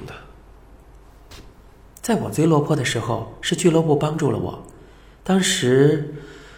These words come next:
我比你的情形还要糟糕，我没有任何可以牵挂的东西，连恨都没有。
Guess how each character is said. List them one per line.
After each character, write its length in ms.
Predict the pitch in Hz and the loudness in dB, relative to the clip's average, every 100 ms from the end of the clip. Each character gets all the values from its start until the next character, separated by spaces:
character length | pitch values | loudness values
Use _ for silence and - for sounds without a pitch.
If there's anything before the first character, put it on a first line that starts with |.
| - - | -16 0
我 100 | 180 | 2
比 140 | 123 | 4
你 120 | 226 | 4
的 140 | 180 123 | 4 4
情 240 | - 170 | 2 2
形 120 | 190 | 2
还 180 | - - | 0 0
要 120 | 185 | 0
糟 200 | 202 117 | 0 -4
糕， 440 | 110 110 107 - - - - - - - | -6 -8 -8 -12 -18 -20 -20 -20 -20 -4
我 100 | - | 4
没 120 | 143 | 8
有 120 | 196 143 | 8 8
任 160 | 190 | 6
何 140 | 143 143 | 4 2
可 140 | 147 | 2
以 120 | 143 | 0
牵 280 | - - 151 | -2 -4 -4
挂 120 | 147 | -2
的 120 | 135 | -4
东 200 | 110 120 | -2 -4
西， 300 | 120 - 92 - - - | -4 -6 -8 -12 -20 -6
连 140 | 160 | -2
恨 240 | 170 - 160 | -2 0 -2
都 100 | 120 | -2
没 200 | 110 104 | -6 -8
有。 120 | - | -10